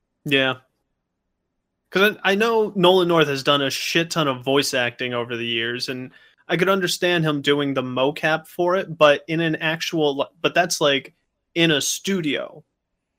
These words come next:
Now, for on-scene live action stuff, like, I'm, I've got his, uh, like, his wiki page up 'cause it also shows movies and whatnot. And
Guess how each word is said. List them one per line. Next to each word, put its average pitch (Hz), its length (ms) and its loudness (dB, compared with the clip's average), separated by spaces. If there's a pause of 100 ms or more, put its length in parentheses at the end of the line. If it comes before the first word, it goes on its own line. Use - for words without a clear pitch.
(200)
Now, 143 140 2
for 156 240 2
on-scene 165 1000 -2 (680)
live 151 260 0
action 156 400 -2
stuff, 123 520 -2 (460)
like, 127 120 0
I'm, 143 180 0 (180)
I've 160 160 2
got 165 140 6
his, 143 320 2
uh, 131 500 2 (880)
like, 120 400 -4
his 135 260 -6
wiki 143 280 -2
page 127 340 -2
up 120 220 0
'cause 123 160 -8
it 120 80 -2
also 120 320 -2
shows 120 580 -6 (420)
movies 135 460 -2
and 127 140 -12
whatnot. 120 600 -4 (680)
And 127 680 0